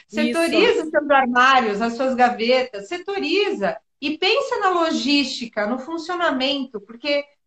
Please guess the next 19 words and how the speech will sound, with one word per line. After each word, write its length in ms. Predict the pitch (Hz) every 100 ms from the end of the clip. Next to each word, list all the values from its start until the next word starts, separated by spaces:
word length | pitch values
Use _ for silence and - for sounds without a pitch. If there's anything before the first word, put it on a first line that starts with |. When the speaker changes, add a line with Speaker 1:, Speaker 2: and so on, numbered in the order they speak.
| _
Speaker 2:
quando 160 | 277 359
a 60 |
gente 200 | 392 311
vai 140 | 294 262
fazer 200 | 240 220
uma 180 | 214 208
loja 240 | 196 196
comercial, 880 | - 190 175 - 220 262 220 190 _ _ _ _ -
a 80 | 208
gente 360 | 254 262 -
tem 200 | 262 277
que 120 | 294
planejar, 960 | - 302 339 339 262 202 220 247 196 175
a 60 | 190
gente 220 | 208 -
tem 180 | 233 233
que 60 |
projetar 760 | 208 196 185 175 226 247 202 233
pensando 840 | 226 226 269 294 302 196 170 170